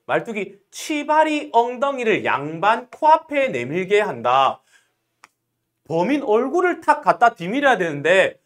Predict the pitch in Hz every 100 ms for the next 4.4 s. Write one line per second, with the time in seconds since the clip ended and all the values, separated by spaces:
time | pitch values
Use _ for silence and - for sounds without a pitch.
0 | _ _ _ 226 254 262 311 339 330 254
1 | 202 285 285 294 294 302 269 196 120 117
2 | 131 139 123 104 - _ _ - 233 160
3 | 135 170 - 135 160 185 311 294 185 170
4 | 180 165 113